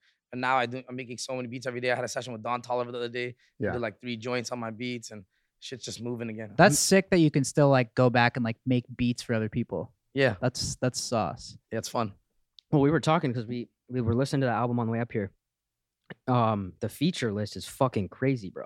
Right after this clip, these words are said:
Speaker 1: <laughs> Right.
Speaker 4: You Uzi, Lil Durk, Lil Baby, Future.
Speaker 1: Yep.
Speaker 4: So is that, like, a respect thing? Like, how, 'cause I, I always wonder, are they fucking, are they charging you?
Speaker 1: Uh, no.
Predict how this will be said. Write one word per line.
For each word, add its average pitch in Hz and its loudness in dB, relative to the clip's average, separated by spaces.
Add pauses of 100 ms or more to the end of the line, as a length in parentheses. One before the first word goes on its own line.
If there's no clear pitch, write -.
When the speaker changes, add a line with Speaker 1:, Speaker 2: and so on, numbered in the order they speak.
(100)
Speaker 1:
<laughs> - -14
Right. 113 -2 (380)
Speaker 4:
You 123 2
Uzi, 143 0
Lil 139 0
Durk, 135 0 (100)
Lil 123 0
Baby, 127 0 (120)
Future. 139 0 (280)
Speaker 1:
Yep. 127 -2
Speaker 4:
So 143 4
is 117 0
that, 139 4
like, 139 2
a 143 0
respect 127 -2
thing? 151 2
Like, 131 -2
how, 143 -2 (480)
'cause 170 2
I, 190 4
I 147 0
always 180 2
wonder, 143 0
are 101 -4
they 127 2
fucking, 127 0 (120)
are 117 -6
they 143 2
charging 135 0
you? 160 0 (640)
Speaker 1:
Uh, 147 6
no. 143 4